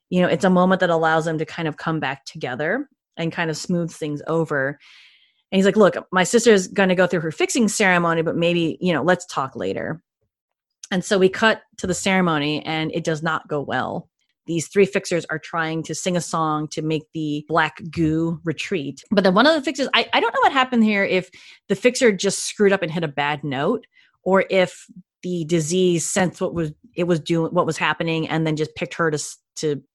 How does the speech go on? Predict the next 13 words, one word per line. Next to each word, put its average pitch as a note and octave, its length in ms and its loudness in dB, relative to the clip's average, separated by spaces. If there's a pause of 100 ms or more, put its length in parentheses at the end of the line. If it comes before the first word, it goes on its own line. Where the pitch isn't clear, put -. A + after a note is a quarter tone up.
to D#3 100 -6
single D3+ 420 -4
out. D3 360 -2 (400)
But F#3 100 4
the G#3+ 60 6
net A#3+ 180 6
result F3+ 380 2
is D#3 420 0 (640)
she - 180 2
wavers, D#3 600 6
her F#3+ 160 0
note F3+ 300 4
hesitates, F#3+ 640 0